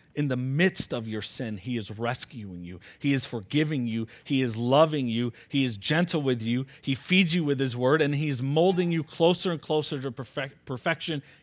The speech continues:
each and every day until you go home to be with him. That is why this is a blessing.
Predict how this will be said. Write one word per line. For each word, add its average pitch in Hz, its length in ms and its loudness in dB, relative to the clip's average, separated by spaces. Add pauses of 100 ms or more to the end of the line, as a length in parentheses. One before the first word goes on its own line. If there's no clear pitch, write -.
(100)
each 175 200 0
and 151 120 -2
every 131 260 -2
day 113 320 -2 (160)
until 135 320 -2
you 123 140 -4
go 151 240 2
home 120 360 -4 (180)
to 131 100 -4
be 120 160 -4
with 107 200 -10
him. 90 180 -16 (2250)
That 113 160 -4
is 101 160 -10
why 87 160 -12
this - 240 -12
is 110 80 -14
a 92 40 -20
blessing. - 420 -18